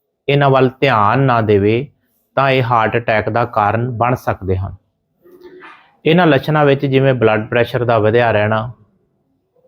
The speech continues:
ਸਾਹ ਚੜ੍ਹਨਾ, ਛਾਤੀ ਵਿੱਚ ਦਰਦ, ਅਚਾਨਕ ਹਾਰਟਬੀਟ ਦਾ ਵੱਧ ਜਾਣਾ, ਇਸ ਤਰ੍ਹਾਂ ਦੇ ਲੱਛਣ ਹੁੰਦੇ ਹਨ।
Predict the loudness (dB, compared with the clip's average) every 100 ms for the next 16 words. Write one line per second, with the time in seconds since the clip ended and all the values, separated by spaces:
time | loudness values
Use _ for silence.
0 | -20 -10 -2 2 2 0 -2 0 -2 -4
1 | -12 -18 -20 _ _ _ _ -20 -20 _
2 | _ _ -6 -2 -2 0 2 2 0 -2
3 | 0 0 0 0 -2 -12 _ _ _ _
4 | _ -4 0 2 2 2 0 0 0 0
5 | 0 0 2 0 0 0 0 0 2 2
6 | 0 -2 -4 -2 -6 -10 _ _ _ _
7 | _ _ _ _ -2 2 2 4 4 2
8 | 0 -2 -2 0 0 0 -2 -6